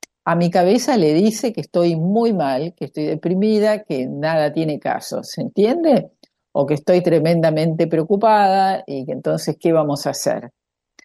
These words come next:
Entonces, todo lo gestual y postural es muy importante también para el mensaje que yo me estoy mandando a mí misma, de alguna manera, de cómo están las cosas, ¿sí? Eh,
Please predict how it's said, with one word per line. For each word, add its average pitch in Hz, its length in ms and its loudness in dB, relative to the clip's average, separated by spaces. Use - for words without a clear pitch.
Entonces, 165 640 -2
todo 269 280 2
lo 190 140 2
gestual 208 480 -2
y 170 40 0
postural 147 720 -4
es 175 140 -4
muy 226 420 0
importante 214 640 -2
también 196 540 -4
para 160 220 0
el 151 80 -4
mensaje 156 540 -4
que 180 100 -6
yo 175 160 0
me 165 100 -4
estoy 185 180 -4
mandando 175 420 -2
a 151 60 -2
mí 185 180 -2
misma, 208 540 -2
de 156 120 -2
alguna 160 320 -2
manera, 196 600 -2
de 156 160 -2
cómo 165 220 0
están 160 280 -2
las 143 160 -6
cosas, - 560 -8
¿sí? 208 360 -2
Eh, 190 360 2